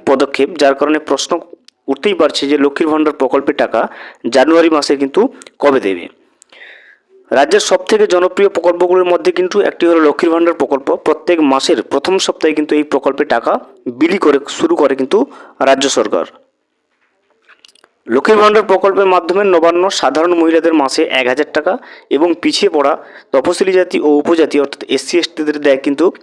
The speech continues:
বারোশো টাকা। সম্প্রতি লক্ষ্মীর ভাণ্ডার প্রকল্পের টাকা বাড়ানো নিয়ে কিন্তু জল্পনা চলছে।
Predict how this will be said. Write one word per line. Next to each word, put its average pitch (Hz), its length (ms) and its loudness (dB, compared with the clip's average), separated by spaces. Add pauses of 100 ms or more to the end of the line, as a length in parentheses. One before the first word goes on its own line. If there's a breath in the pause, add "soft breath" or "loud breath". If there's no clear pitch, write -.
(140)
বারোশো 135 320 0
টাকা। 113 240 -4
সম্প্রতি 180 520 -2
লক্ষ্মীর 160 300 0
ভাণ্ডার 170 220 0
প্রকল্পের 156 480 -2
টাকা 127 400 2 (280 loud breath)
বাড়ানো 139 420 2
নিয়ে 160 160 2
কিন্তু 156 280 -2
জল্পনা 143 480 0 (300 loud breath)
চলছে। 131 420 0